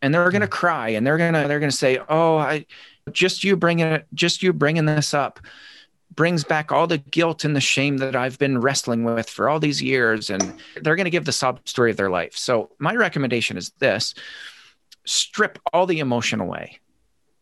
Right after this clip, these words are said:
Speaker 1: The, forget about the tears, forget about, forget it even about what you're hearing, at least on the surface,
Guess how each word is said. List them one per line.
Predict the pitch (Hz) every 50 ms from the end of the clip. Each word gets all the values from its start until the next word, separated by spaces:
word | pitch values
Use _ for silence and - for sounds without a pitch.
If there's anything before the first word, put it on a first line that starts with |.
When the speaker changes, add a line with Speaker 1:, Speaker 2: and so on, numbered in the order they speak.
| _ _ _ _ _ _ _ _ _ _ _ _ _ _ _ _ -
Speaker 1:
The, | 147 135 - - 139 - - - -
forget | - - - - 160 135 170 175 190
about | 185 175 156 -
the | 147
tears, | - - - - 107 98 90 104 120 - - _ _
forget | - - - 127 143 156
about, | 185 170 175 160 143 - - _ _ _ _ _ - - _ _ _ -
forget | 233 - 151 151 190 202 196
it | 185 180
even | - 175 165 170
about | 151 147 139 143 143 131 - -
what | 143 139 113
you're | 120 117
hearing, | 110 - - 135 135 120 101 92 95 98 92 - -
at | 120 107
least | 110 131 127 -
on | 131 117 110
the |
surface, | 110 - - 131 120 117 - 101 90 98 - -